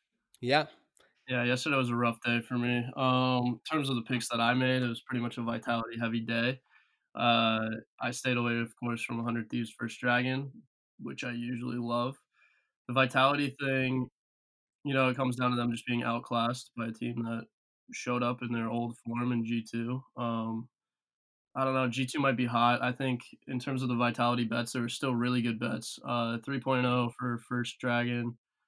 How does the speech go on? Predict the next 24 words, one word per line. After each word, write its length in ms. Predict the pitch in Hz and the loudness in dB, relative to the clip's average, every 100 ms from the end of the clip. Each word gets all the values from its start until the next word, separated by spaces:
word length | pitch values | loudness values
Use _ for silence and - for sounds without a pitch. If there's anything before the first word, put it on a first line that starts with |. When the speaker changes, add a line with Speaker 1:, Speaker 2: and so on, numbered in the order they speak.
| _ _ _ _ | _ _ _ _
Speaker 2:
or 120 | 139 | -2
First 220 | 131 139 - | 2 0 2
Baron, 260 | 123 123 | 2 2
sorry, 400 | 120 117 117 120 - | 0 0 0 0 -2
and 320 | 123 117 113 | 0 0 -2
three 160 | 123 117 - _ _ | -2 -4 -6 _ _
point 180 | 139 127 | 0 2
oh 140 | 123 120 | 2 0
five 360 | 123 120 120 | 4 4 4
for 100 | 120 | 0
the 100 | 117 | -4
win, 360 | 117 120 127 131 - | -2 -2 -2 -4 -8
for 80 | 123 | -4
the 60 | |
money 200 | 113 117 | -2 0
line. 240 | 120 127 131 - _ _ _ _ _ | 0 0 -2 -10 _ _ _ _ _
Um, 540 | 127 127 127 120 113 - _ _ _ | 4 6 6 2 0 -4 _ _ _
in 60 | 165 | -2
the 60 | |
position 320 | 156 147 151 156 | 0 0 2 0
that 100 | 139 | 2
they 80 | 135 | 2
were 180 | 131 | 4
in, 140 | 123 | 4